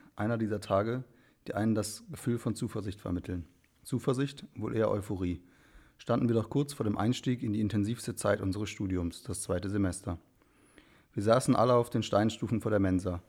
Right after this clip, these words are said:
lachend, froh. Froh darüber, dass wir uns wiedersahen. Damals waren wir ein frischer Haufen Euphorie. Unabhängig der Uhrzeit warst du gut drauf, warst viel unterwegs und immer für einen guten Spruch zu haben.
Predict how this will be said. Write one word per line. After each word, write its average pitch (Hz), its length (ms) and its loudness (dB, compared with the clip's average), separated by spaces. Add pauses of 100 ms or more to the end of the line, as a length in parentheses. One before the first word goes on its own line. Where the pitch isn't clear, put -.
lachend, 101 480 0 (140)
froh. 101 380 -2 (500)
Froh 135 200 2
darüber, 131 520 4 (160)
dass - 240 -8
wir 123 80 2
uns 110 120 2
wiedersahen. 92 600 2 (540)
Damals 113 340 6
waren 113 160 4
wir 107 80 2
ein 104 100 4
frischer 110 300 0
Haufen 104 260 2
Euphorie. 95 480 -2 (520)
Unabhängig 113 580 -2
der 107 140 0
Uhrzeit 120 520 -2
warst 110 200 -4
du 113 80 -6
gut 110 200 -8
drauf, 90 360 2 (280)
warst 98 200 -6
viel 107 160 2
unterwegs 104 560 -2
und 113 100 -2
immer 110 180 2
für - 140 -4
einen 110 140 0
guten 113 160 -2
Spruch 104 240 -6
zu - 140 -2
haben. 90 260 2